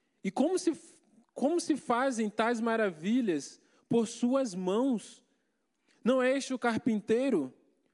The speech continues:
o filho de Maria, e irmão de Tiago, José, Judas e Simão? As suas irmãs não vivem aqui entre nós?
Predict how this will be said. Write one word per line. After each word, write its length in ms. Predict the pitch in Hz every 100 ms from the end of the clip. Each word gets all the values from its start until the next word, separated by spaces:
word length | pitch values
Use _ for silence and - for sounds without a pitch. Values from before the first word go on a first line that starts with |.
| _ _
o 120 | - 180
filho 580 | 208 - 262 294 285
de 140 | 202 240
Maria, 680 | 226 196 196 254 226 127 - _ _ _ _ _ _ _ _ _ _ -
e 200 | 214 254
irmão 400 | 202 202 233 269
de 120 | 226
Tiago, 600 | - 226 196 220 247 202
José, 480 | 180 185 160 220 233
Judas 480 | 165 180 233 220 196
e 60 |
Simão? 500 | 196 190 185 214 294 - _ _ _ _ _ _ _ _ _ _ _ _
As 160 | 156 160
suas 300 | 240 247 220
irmãs 420 | 220 214 240 233
não 180 | 233 214
vivem 380 | 180 240 220 220
aqui 280 | 214 220
entre 280 | 220 214 185
nós? 560 | 180 202 233 214 -